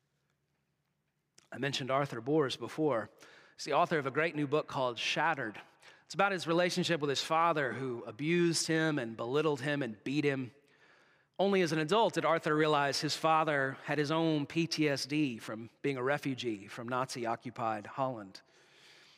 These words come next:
Arthur was a teenager once, praying for help from God with teenage sins, probably lust-related, and he saw his ceiling open of his bedroom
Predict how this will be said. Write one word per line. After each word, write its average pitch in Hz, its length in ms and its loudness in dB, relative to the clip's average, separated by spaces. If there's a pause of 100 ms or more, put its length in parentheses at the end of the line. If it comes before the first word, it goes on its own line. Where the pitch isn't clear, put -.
(460)
Arthur 202 320 4
was 160 180 2
a 147 60 -4
teenager 220 480 2
once, 190 520 2 (140)
praying 190 440 2
for 147 160 0
help 175 320 2
from 151 240 -2
God 165 360 4
with 143 140 -2
teenage 143 440 0
sins, 185 520 2 (140)
probably 127 460 -2
lust-related, 156 760 2 (920)
and 165 120 2
he 214 160 4
saw 294 480 4
his 226 240 2
ceiling 220 520 2
open 143 400 0 (360)
of 165 100 2
his 160 140 0
bedroom 131 520 -2